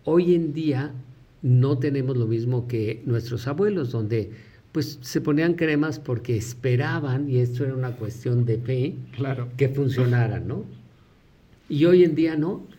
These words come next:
Speaker 1: Tú haces un tratamiento en el cual vas a estimular a tus fibroblastos para que puedan producir más colágeno. ¿Ok?
Speaker 2: El colágeno,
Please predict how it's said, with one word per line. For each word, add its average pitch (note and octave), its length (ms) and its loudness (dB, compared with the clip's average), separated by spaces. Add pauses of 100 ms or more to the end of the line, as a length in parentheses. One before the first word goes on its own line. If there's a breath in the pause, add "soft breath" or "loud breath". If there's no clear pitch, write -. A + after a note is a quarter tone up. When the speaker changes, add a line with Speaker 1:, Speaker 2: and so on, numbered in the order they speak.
(380 loud breath)
Speaker 1:
Tú F3 140 2
haces E3 340 -2
un D3 140 0
tratamiento C3+ 640 -2
en D#3+ 80 0
el A#2+ 140 -4
cual B2 260 -2
vas D3+ 380 -6
a F#3+ 40 -4
estimular A#2 800 -4 (120)
a A2 200 -8 (120)
tus F#3 240 -6
fibroblastos A#2 1080 -8 (720 soft breath)
para B2 320 0
que A#2+ 140 -2
puedan C3+ 540 -4
producir G#2 560 -6
más G2+ 280 -8
colágeno. C3 520 -10 (880)
¿Ok? A2 480 -6 (240)
Speaker 2:
El F#3 180 2
colágeno, E3 800 -4